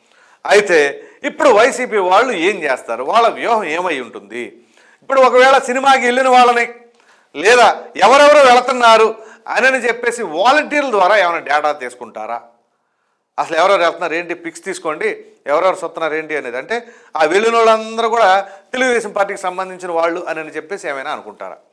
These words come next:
మరి దానిపైన ఇంకేమైనా చర్యలు తీసుకుంటారా ఏంటి? అసలు ఒక సినిమాని అంత ఇదిగా తీసుకోవాల్సిన అవసరం ఏంటి అని అంటే ఆ సినిమాలో ఉన్నదంతా వాస్తవమే అని చెప్పేసి ప్రజలు నమ్ముతారు అని చెప్పేసి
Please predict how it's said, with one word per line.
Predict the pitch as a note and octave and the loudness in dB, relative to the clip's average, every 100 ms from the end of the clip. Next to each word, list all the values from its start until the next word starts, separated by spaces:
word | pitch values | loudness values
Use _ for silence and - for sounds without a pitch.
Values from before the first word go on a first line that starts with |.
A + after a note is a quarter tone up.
| _ _ _ - | _ _ _ -4
మరి | G#3+ | -2
దానిపైన | F3+ F#3+ A3 G#3+ A3+ | 2 2 2 0 0
ఇంకేమైనా | A3 F#3+ G3 F#3+ F#3+ D3 | -4 -4 -4 -4 -6 -8
చర్యలు | C#3+ D3 | -8 -10
తీసుకుంటారా | A#2+ - G#2 G2 F#2 - _ | -14 -16 -18 -16 -16 -16 _
ఏంటి? | C3+ A2 F#2 _ _ _ _ _ | -16 -16 -20 _ _ _ _ _
అసలు | D3 A3 | -6 -4
ఒక | G#3 - | -4 -6
సినిమాని | - F#3+ D#4+ E4 B3 C#3+ D#3 - _ _ _ _ _ | -10 -6 0 2 2 -4 -10 -20 _ _ _ _ _
అంత | A3+ C4 A#3 - | -10 -10 -12 -2
ఇదిగా | G#3+ F#3+ A#3+ D4 | -2 -2 -4 -2
తీసుకోవాల్సిన | G3+ B3+ - B3 A#3+ A3 | -2 -6 -4 -2 -2 -8
అవసరం | D#3+ G3+ A3+ G#3+ | -10 -8 -6 -8
ఏంటి | F#3+ F#3 F#3 F3+ _ | -10 -12 -16 -16 _
అని | D3 A#2 | -18 -18
అంటే | G#2 G#3+ A#3 - _ _ _ _ _ _ - | -10 -8 -8 -10 _ _ _ _ _ _ -6
ఆ | E3 A3+ | 0 2
సినిమాలో | A#3 G3 A#3+ A#3+ A#3+ A#3 | 0 -8 -6 0 0 0
ఉన్నదంతా | A3+ A3 A3 G#3+ G#3 G#3+ | -2 -4 -6 -8 -4 -4
వాస్తవమే | F#3 D#3 F3+ F#3 A3 G3+ | -2 -2 -2 -2 -6 -6
అని | G3 F#3 | -10 -12
చెప్పేసి | F3+ F#3+ F#3+ | -12 -14 -14
ప్రజలు | - C3+ G3 G3+ | -10 -8 -6 -6
నమ్ముతారు | D3+ D#3+ F#3 F#3+ F3+ E3+ | -10 -12 -6 -4 -4 -8
అని | D#3 | -12
చెప్పేసి | D3 D3 C3+ - B2+ | -16 -16 -18 -16 -18